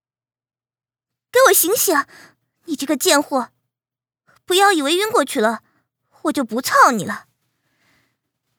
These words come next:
既然你是个足控，就要有足控的觉悟。主人的鸡巴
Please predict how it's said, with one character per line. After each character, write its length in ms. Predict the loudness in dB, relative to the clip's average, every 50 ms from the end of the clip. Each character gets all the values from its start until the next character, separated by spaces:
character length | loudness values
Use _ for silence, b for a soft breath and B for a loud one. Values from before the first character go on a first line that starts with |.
| b b b b b b b _
既 260 | -14 -8 -6 -4 -2
然 240 | 0 0 0 0 0
你 80 | -2
是 80 | -2 -4
个 140 | -4 -4 -4
足 240 | -4 -4 -6 -6 -6
控， 500 | -4 0 2 2 2 2 0 -2 -6 -10 _ _ _ _ _ _ _ _ _ _ _ _ _
就 140 | -10 -4 -2
要 140 | -2 -2
有 160 | 0 -2 -4 -4
足 200 | -4 -6 -6 -6
控 220 | -4 -4 -4 -2
的 100 | -2 -6
觉 360 | -6 -8 -10 -8 -8 -6 -6
悟。 320 | -6 -2 -2 -2 -2 -2 -6 _ _ _ _ _ _ _ _ _ _ _ _ _ _ _ _ _ _ _ _ _ _ _ _ _ _ _ _ _ _ _ _ _
主 180 | -4 -2 -2 -2
人 180 | -2 -4 -4
的 120 | -4 -6 -6
鸡 260 | -6 -6 -6 -6 -4
巴 540 | -4 -4 -4 -4 -4 -4 -6 -8 -10 _